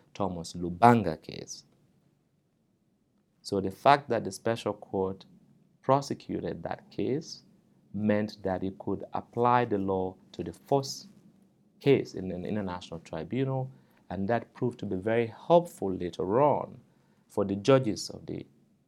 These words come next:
Permanent International Criminal Court in The Hague. It was also, the Sierra Leone Court,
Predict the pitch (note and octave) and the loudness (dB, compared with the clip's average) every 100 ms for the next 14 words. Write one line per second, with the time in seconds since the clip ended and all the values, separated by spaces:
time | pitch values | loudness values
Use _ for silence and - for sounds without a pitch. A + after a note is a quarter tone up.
0 | - G#2 G2 F2+ F2 E2+ - E2+ E2+ E2+ | -4 -2 -2 -6 -10 -12 -12 -12 -10 -10
1 | E2 - E2 - E2+ E2+ D#2+ D#2+ - D#2+ | -10 -12 -16 -12 -12 -10 -12 -12 -12 -12
2 | - D#2+ D#2 E2+ E2 - _ _ _ _ | -14 -14 -14 -10 -12 -12 _ _ _ _
3 | _ _ _ _ _ _ _ _ _ _ | _ _ _ _ _ _ _ _ _ _
4 | - C3 C#3+ C3+ E3 G#3 G#3 E2+ E2+ C3 | 6 8 8 10 10 10 6 2 2 -2
5 | - _ - F#2+ G#2+ G2 G2 A#2 B2+ C3 | -8 _ -16 -6 -2 0 0 0 -2 -4
6 | - | -8